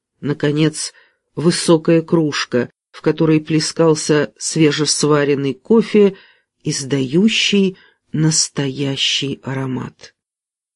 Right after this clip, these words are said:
Мистер Кэтчем поднял стакан апельсинового сока, отпил чуть-чуть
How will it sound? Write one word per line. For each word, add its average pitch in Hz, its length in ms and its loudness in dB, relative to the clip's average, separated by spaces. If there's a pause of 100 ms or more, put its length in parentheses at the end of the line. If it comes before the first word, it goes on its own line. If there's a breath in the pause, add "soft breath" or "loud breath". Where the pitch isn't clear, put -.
(420)
Мистер 247 380 2
Кэтчем 226 580 2
поднял 170 460 2
стакан 160 600 -2
апельсинового 139 880 -4
сока, 214 920 2 (500 soft breath)
отпил 185 720 4
чуть-чуть - 960 0